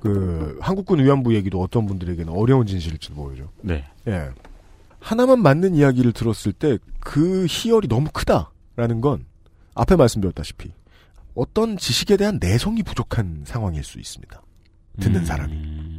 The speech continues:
Speaker 2: 지식에 대한
Speaker 1: 지혜에 대한 내성. 아, 지혜를 좀 무분별하게 받아들이게 되어 있는 상태.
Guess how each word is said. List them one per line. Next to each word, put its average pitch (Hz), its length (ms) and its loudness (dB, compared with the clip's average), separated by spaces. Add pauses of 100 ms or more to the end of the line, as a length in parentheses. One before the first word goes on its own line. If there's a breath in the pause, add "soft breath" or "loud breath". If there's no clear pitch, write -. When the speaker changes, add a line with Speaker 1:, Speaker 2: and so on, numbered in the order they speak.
(120)
Speaker 2:
지식에 127 420 -2
대한 131 180 2
Speaker 1:
지혜에 175 500 8
대한 175 300 6
내성. 101 440 0
아, 92 300 0 (420 soft breath)
지혜를 175 460 2
좀 185 140 -2
무분별하게 170 540 4
받아들이게 143 460 4
되어 139 220 4
있는 143 200 -2
상태. 190 400 -8